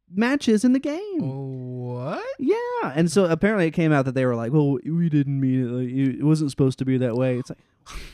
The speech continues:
Speaker 1: how do you fuck that up? There shouldn't be
Speaker 2: Well
Speaker 1: ads in, in the game at all.
Speaker 2: Oh, what? Well, you see, we're just E A.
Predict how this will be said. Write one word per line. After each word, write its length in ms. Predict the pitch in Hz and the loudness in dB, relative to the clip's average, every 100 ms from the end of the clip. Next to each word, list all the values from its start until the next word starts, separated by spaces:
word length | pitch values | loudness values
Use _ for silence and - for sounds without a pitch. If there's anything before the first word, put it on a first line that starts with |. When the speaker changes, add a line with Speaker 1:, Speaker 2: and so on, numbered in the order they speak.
| - | 0
Speaker 1:
how 80 | 202 | 4
do 80 | |
you 80 | 220 | 4
fuck 300 | 175 - 180 | 2 -2 -4
that 240 | 165 165 196 | -4 -2 0
up? 280 | 196 120 - 139 | -2 -4 -10 -6
There 240 | 151 226 | 6 8
shouldn't 260 | - 277 233 | 8 6 6
be 80 | |
Speaker 2:
Well 80 | 226 | 4
Speaker 1:
ads 240 | 208 214 208 | 4 6 6
in, 160 | 214 - | 4 4
in 160 | 220 | 4
the 60 | 220 | 4
game 280 | 214 214 208 - | 4 2 0 -6
at 240 | 190 202 | -2 0
all. 380 | 214 254 208 175 | 0 -2 -4 -6
Speaker 2:
Oh, 160 | 131 131 | -10 -8
what? 200 | 151 - - | -8 -10 -8
Well, 400 | 170 190 190 180 | -4 -2 0 -2
you 100 | 160 | -4
see, 240 | - 196 | -8 -6
we're 140 | 190 | -6
just 320 | 190 233 - - | -6 -4 -6 -4
E 180 | 208 | -2
A. 240 | 220 214 | 0 -2